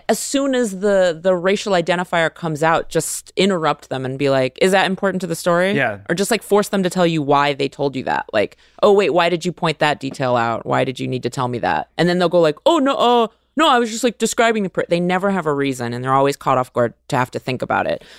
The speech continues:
Speaker 1: But I think so much of, um, people not doing well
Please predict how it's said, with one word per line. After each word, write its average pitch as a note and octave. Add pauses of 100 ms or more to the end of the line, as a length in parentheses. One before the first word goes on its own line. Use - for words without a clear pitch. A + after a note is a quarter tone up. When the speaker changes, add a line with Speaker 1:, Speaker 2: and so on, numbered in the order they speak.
(100)
Speaker 1:
But F3+
I F#3+
think G#3
so F3+
much D#3
of, C3+ (440)
um, C3+ (200)
people D#3
not C3+
doing C#3+
well D3